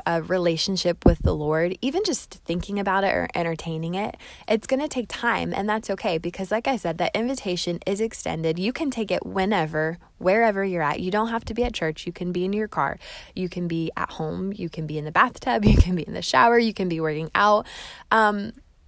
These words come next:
you can be anywhere and you can accept that invitation. And then because you accept that invitation, that doesn't mean that your life has to completely change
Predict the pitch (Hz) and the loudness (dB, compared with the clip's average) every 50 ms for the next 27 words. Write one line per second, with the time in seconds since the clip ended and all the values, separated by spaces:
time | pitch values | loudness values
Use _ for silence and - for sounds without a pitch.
0 | _ - - - - _ - 202 196 208 254 - 294 262 247 254 - - 214 233 | _ -20 -20 -20 -20 _ -6 -2 0 0 0 2 2 2 2 2 2 2 2 2
1 | 247 220 185 170 - - 180 185 196 - 196 196 180 - - - 196 196 - 180 | 4 4 4 2 2 2 0 -2 -2 -2 -4 -4 -4 -2 -2 0 0 -2 -2 -4
2 | 170 - 180 170 170 160 - 196 202 165 - 156 156 - 185 196 208 233 240 269 | -4 -4 -4 -4 -4 -4 -4 -2 -2 -2 -2 -4 -2 -2 0 2 6 6 6 6
3 | 302 285 247 247 - - 220 233 240 - 294 285 262 - - - 190 190 - - | 4 4 0 0 0 0 0 0 0 0 0 0 0 0 0 0 0 0 2 2
4 | 190 - 185 180 180 170 - 170 170 170 - 226 226 226 220 190 190 196 196 208 | 2 2 2 0 -2 0 0 -2 -2 0 0 0 0 0 -2 -2 -4 -4 -2 -2
5 | 247 247 - - - 175 180 185 - - 180 180 170 165 160 160 160 - - 160 | -2 -2 -2 -4 -4 -4 -4 -4 -4 -4 -4 -4 -2 0 -2 -2 -2 -4 -4 -6
6 | 156 - - - 170 170 165 - - - - - 220 202 - 185 165 156 160 160 | -4 -4 -6 -8 -8 -8 -8 -6 -6 -6 -4 -4 -4 -4 -2 -2 -2 -2 -2 -4
7 | - | -6